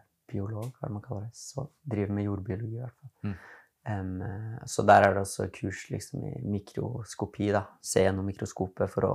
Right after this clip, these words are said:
Speaker 1: identifisere hva er det vi har i komposten, for å lage en kompost som passer best mulig til visse planter, da.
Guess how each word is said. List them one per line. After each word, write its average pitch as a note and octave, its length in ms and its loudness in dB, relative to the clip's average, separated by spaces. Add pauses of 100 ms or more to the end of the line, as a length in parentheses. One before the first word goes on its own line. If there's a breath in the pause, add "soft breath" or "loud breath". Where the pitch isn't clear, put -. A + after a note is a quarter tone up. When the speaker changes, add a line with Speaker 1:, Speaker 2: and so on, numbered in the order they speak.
(100)
Speaker 1:
identifisere G2+ 760 -2
hva G2+ 220 6
er G2 40 4
det G2+ 80 -4
vi G2+ 60 0
har G2 180 -2
i G#2 60 -8
komposten, G2+ 600 -6 (540 soft breath)
for G2+ 100 0
å G#2 60 0
lage G#2 200 8
en G2 120 -4
kompost G2 400 -4
som G2+ 100 -2
passer G2 380 -4
best G#2+ 260 -4
mulig G2 320 -2
til G2+ 300 -2
visse G#2 260 -6
planter, G2+ 360 0
da. - 840 -2